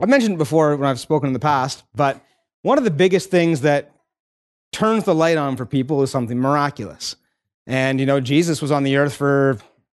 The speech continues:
thirty, over thirty years before he started his ministry. And not a lot happened in his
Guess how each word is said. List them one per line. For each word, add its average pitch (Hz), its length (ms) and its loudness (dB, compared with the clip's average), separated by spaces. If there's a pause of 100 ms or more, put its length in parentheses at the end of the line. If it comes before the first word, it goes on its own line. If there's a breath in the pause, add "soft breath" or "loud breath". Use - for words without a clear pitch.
thirty, 135 240 0
over 139 220 0
thirty 143 240 0
years 151 260 2
before 123 200 -6
he 117 60 -4
started 127 260 -2
his 113 80 -8
ministry. 127 500 -4 (560)
And 139 760 0
not 269 400 -2
a 220 80 -2
lot 247 240 2
happened 208 400 -2
in 123 100 -2
his 120 300 -8